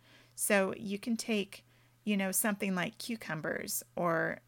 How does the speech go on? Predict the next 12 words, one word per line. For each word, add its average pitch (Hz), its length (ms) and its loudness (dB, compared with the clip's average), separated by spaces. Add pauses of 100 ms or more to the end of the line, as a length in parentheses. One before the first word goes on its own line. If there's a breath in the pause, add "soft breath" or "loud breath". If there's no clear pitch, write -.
um, 175 340 -6
you 185 140 -6
can 190 180 0
use 185 260 0
cabbage, 202 760 0 (120)
shredded 175 380 -2
up - 160 -4
cabbage, 185 580 0
and 170 220 -2
make, 165 360 -6 (540 soft breath)
uh, - 220 -6 (1000)
like - 280 -8